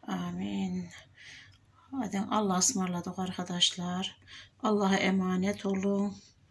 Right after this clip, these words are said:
İnşallah. Abone olmayı unutmayın. Desteklerinizi bekliyorum.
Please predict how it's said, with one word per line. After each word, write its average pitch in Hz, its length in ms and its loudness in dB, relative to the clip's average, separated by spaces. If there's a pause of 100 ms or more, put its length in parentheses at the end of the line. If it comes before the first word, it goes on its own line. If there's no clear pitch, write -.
(520)
İnşallah. 185 880 2 (800)
Abone 208 360 4
olmayı 180 320 2
unutmayın. 208 920 2
Desteklerinizi 190 840 0
bekliyorum. 180 720 -2